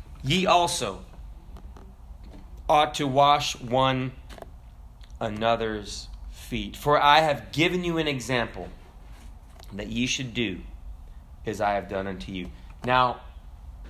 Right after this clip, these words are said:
some churches have foot washing services, but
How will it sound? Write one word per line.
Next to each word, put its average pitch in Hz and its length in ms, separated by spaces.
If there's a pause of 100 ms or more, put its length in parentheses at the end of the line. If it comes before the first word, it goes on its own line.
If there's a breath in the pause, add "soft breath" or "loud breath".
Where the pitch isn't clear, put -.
(160)
some 165 360
churches 170 420
have 143 280
foot 143 200
washing 127 400
services, 117 720
but - 340